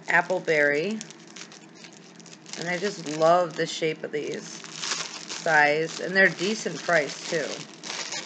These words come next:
Oh yeah, it smells so good. Mm. One thing I like about fall, like, I like switching my scents, you know, like, my wax out for the seasons, but once in a while, like,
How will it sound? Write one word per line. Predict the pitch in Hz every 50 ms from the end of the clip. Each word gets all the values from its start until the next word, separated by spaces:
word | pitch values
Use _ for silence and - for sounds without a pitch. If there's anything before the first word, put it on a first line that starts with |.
| - - - - 175 - - - - - - - - - - - - - - - - - - - - - - - - - - - - - - - - - - - -
Oh | 156 156 139
yeah, | 127 113 110 123 151
it | 165 156 - - -
smells | - - - 87 - 73 -
so | - - - - - -
good. | - 101 - - - - - - - - - - - - - - - - -
Mm. | 147 170 165 151 143 147 143 - - - - - - - - - - - - - - - - - - - - - - -
One | - 247 262 226
thing | 240 226 202
I | 190 180
like | 160 160 165 -
about | 180 156 165 143 143 147
fall, | - - 143 135 135 139 147 156 156 -
like, | - 151 156 -
I | - 160 208
like | 214 233 226 208 202 -
switching | - - - 185 180 175 - - 190 180 175 175 180 175 -
my | 156 156 151 151 151 147 156
scents, | 160 151 - - - - - 196 160 151 160 175 175 - - - - - - - - - - - - - - - -
you | 175
know, | 180 180 175 170
like, | 160 151 143 - 151
my | 147 139
wax | 139 143 143 143 139 147 160 - - -
out | 151 151 151 156 156 -
for | - - - 151
the | 135 143
seasons, | 139 - 156 143 147 147 156 165 165 170 165 -
but | 151 139 - -
once | 151 226 269 285 - 226
in | 196
a | 160 143
while, | 143 139 135 131 131 139 143
like, | 143 135 135